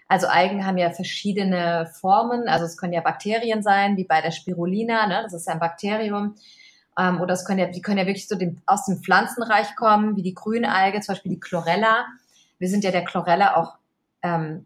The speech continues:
näher verwandt als die Chlorella mit der Spirulina zum Beispiel, was ja echt krass ist,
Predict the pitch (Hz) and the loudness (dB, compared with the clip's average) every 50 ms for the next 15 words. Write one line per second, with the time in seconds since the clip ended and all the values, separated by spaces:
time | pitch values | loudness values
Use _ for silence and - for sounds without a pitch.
0 | _ _ 175 165 180 208 220 220 - 214 185 175 170 170 175 190 220 233 220 - | _ _ -4 0 2 2 2 2 2 0 -2 0 2 2 2 2 0 -2 0 0
1 | 160 165 160 - - - - 170 165 175 185 220 220 208 190 185 175 165 - - | -2 -2 -2 -6 -12 -8 -6 -4 -2 0 0 0 0 0 0 -2 -4 -6 -8 -8
2 | - 196 170 170 165 165 202 247 220 165 156 180 180 - - 151 151 151 165 - | -8 -6 -4 -4 -4 -2 -2 -2 -2 0 -2 -2 -2 -6 -4 0 0 0 0 -2
3 | - 185 165 160 165 165 180 - - 170 - - _ - - 170 185 190 - - | -6 -4 -2 -2 -2 -2 -6 -6 -6 -8 -10 -10 _ -4 -2 0 0 0 -2 -10
4 | - - - | -18 -20 -20